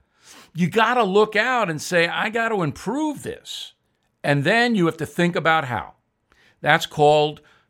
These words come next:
constructive life thinking. And we have time to do that now. So if you incorporate all of that, things will be better. Now this.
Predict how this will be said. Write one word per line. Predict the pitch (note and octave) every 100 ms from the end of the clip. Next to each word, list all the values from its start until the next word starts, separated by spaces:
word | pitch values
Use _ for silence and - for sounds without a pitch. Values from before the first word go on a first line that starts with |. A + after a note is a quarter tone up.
| -
constructive | D3+ C3+ - - - C#3+ F3+ F#3+ - G3+ G3+ G#3 F3+ - _ _ _ _ _ _
life | - G#2+ A2 B2+ D3 F3 G3 F#3 - - - _ _ _ _ _
thinking. | - E3+ E3 - - _ _ _ _ _ -
And | G2+ F#2
we | C3
have | F#3 G3+
time | - G#3 G#3+
to | G3+
do | A3+
that | A3 C#3+ G#2
now. | G2+ C#2+ _ _ _ _ _
So | - F3+ D3+ A2+ _ _
if | A2+ B2+
you | B2
incorporate | A2+ C#3+ C#3+ D#3+ E3+ E3+
all | C#3 C#3+ F#3
of | G3
that, | G#3 G#3 - _ _ _ _ _ _
things | A2+ G#2 G2+
will | A2+
be | A#2+
better. | G#2+ - - _ _ _ _ _ _
Now | E2+ D2+
this. | D2+ D2+ -